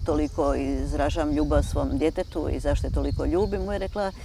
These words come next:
to vam je kao kad pravite građevinu neku, pa onda imate dobre ili loše temelje. Sad se to pokazalo da je to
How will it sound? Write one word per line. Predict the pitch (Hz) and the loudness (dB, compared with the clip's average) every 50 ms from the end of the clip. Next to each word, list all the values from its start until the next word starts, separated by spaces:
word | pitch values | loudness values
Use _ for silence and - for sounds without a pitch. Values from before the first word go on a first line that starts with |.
| - - - - - - | -10 -8 -8 -10 -8 -4
to | 214 | -2
vam | 202 196 190 | -2 -2 -2
je | 180 | -2
kao | - 208 202 196 185 | 2 4 4 4 4
kad | - 190 165 | 2 -2 -4
pravite | - 185 185 185 - 175 165 | -2 -2 -2 0 -2 -2 -2
građevinu | 160 170 170 175 175 208 208 202 202 196 196 196 | 0 0 0 0 0 -2 -2 -2 -2 -2 -2 -2
neku, | 190 190 185 - 196 170 - | -2 -4 -4 -6 -8 -4 -2
pa | 185 170 | 0 2
onda | 165 175 175 165 175 | 2 2 2 0 0
imate | 175 165 165 175 170 - 165 | 0 0 0 -2 -2 -2 0
dobre | 151 165 151 165 170 | 0 0 2 2 2
ili | 165 165 160 | 2 4 2
loše | 156 156 156 - 156 | 2 0 0 -2 -6
temelje. | - - 135 131 139 127 120 - | -4 -2 -2 -2 0 -2 -2 -2
Sad | - 165 - | -2 -2 -2
se | - | -2
to | 160 - 175 | 0 0 0
pokazalo | - 175 - - 156 165 156 180 165 | 0 0 0 0 0 2 2 2 0
da | 165 | 0
je | 156 | 0
to | - - 160 | 0 -2 -4